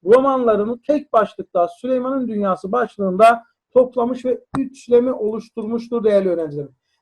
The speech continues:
Dilleri var bizim dile benzemede de yine deneme ve görüşlerini dil üzerine arkadaşlarım görüşlerini dile getirmiştir gençler.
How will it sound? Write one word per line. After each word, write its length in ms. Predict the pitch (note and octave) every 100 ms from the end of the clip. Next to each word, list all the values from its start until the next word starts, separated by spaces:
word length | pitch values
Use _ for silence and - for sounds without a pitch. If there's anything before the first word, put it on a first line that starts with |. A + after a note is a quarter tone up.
| - F#3
Dilleri 440 | D4 C#4+ C#4+ C#4+
var 240 | C#4+ C4+ B3
bizim 280 | A#3+ C4
dile 180 | A#3+ A#3
benzemede 500 | C4 A#3+ G#3 G3 G3
de 60 | B3+
yine 420 | B3 A#3 A#3 A#3
deneme 520 | A#3 G#3+ A3 B3+ B3+ _ _
ve 140 | A#3 A3+
görüşlerini 640 | F3+ A#3+ A#3+ A#3 G#3+ G3+
dil 200 | B3+ A#3+ -
üzerine 420 | G#3 F#3+ F3+ G#3
arkadaşlarım 1000 | G3+ F3 - F3+ F3+ - F3+ A3 C4 C4 _ _ _ _ _ D#3 C#3
görüşlerini 1000 | G3+ A#3 B3 - A#3+ A#3 A#3 B3+ B3+ G3 G#3+
dile 180 | A3+
getirmiştir 680 | A3+ G#3+ G3+ G#3 G3 G3 -
gençler. 420 | G#3+ G3 E3+ D#3